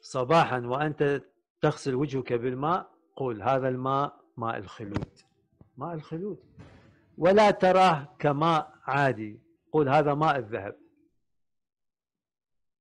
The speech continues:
أعطيكم هذا التمرين العظيم،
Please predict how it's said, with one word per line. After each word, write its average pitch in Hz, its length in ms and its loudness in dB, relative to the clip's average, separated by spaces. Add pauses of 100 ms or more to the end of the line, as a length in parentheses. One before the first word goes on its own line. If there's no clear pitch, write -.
(1400)
أعطيكم 117 480 -8
هذا 127 180 -4
التمرين 127 480 -8
العظيم، 98 540 -10